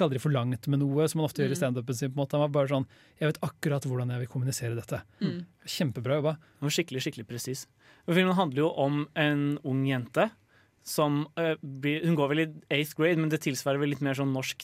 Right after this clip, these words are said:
Speaker 3: tiende klasse.
Speaker 1: Ja, hun er sånn tretten-ish.
Speaker 3: Ja,
Speaker 2: Noe
Speaker 3: men det,
Speaker 2: sånt.
Speaker 3: det er liksom, det, det er litt sånn siste året på ungdomsskolen, bare
Speaker 1: Mm.
Speaker 3: at hun er litt yngre enn det vi ville vært i samme situasjon.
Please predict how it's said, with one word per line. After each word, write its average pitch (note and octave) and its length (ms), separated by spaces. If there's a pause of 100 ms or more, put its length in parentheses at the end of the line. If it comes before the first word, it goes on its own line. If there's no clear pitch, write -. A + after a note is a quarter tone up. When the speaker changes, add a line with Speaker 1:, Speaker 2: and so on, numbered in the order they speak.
(100)
Speaker 3:
tiende A#2+ 360
klasse. F#3 400 (200)
Speaker 1:
Ja, C3 360
hun D3+ 120
er A#2+ 100
sånn G#2+ 280
tretten-ish. A#2+ 960 (140)
Speaker 3:
Ja, F3+ 320
Speaker 2:
Noe F#3+ 120
Speaker 3:
men F#3 120
det, G3 80
Speaker 2:
sånt. F3 80
Speaker 3:
det F3+ 80
er F3 100
liksom, F3 220
det, F3 160
det E3+ 100
er E3 60
litt D#3+ 160
sånn D#3 260
siste - 400
året B2 300
på D#3 120
ungdomsskolen, C3 840
bare C#3+ 140
Speaker 1:
Mm. - 20
Speaker 3:
at C3+ 80
hun C3+ 100
er C3 60
litt C3 180
yngre B2+ 300
enn C3 80
det B2+ 180
vi B2 120
ville A#2 180
vært B2 260
i - 80
samme B2+ 180
situasjon. C#3 460